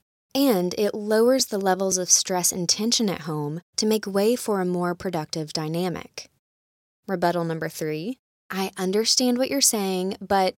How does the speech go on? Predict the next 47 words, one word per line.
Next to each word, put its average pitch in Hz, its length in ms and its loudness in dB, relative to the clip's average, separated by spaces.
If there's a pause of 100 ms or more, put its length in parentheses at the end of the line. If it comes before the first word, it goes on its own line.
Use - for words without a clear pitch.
(100)
what 226 220 2
if 262 120 -2
I 240 140 2
try 214 420 0
to 262 100 2
bite 180 280 0
my 160 140 -2
tongue 214 480 -4 (120)
and 202 100 0
my 202 100 2
spouse 214 420 0
says 185 180 0
something 180 380 -2
unloving 202 420 0
or 180 100 -2
harsh? - 540 -6
What 196 220 2
am 220 80 2
I 208 80 2
supposed - 380 0
to 190 80 -4
do 202 180 -2
then?" 208 420 -4 (500)
<laughs> - 0 -
The 214 300 0
principle 214 540 0
still 175 280 2
applies. - 640 -2 (360)
You're 208 180 4
still 233 440 4
supposed 220 520 2
to 180 60 -4
hold 175 320 0
your 175 80 -2
tongue, 165 460 -4 (260)
and 208 300 4
if 220 180 -6
you're 208 140 2
afraid 180 400 0
that - 120 -6
you 185 100 -6
can't, 202 540 -2 (200)
then 214 200 2
take 220 280 2
a 247 60 2
time 262 300 0
out 175 420 -4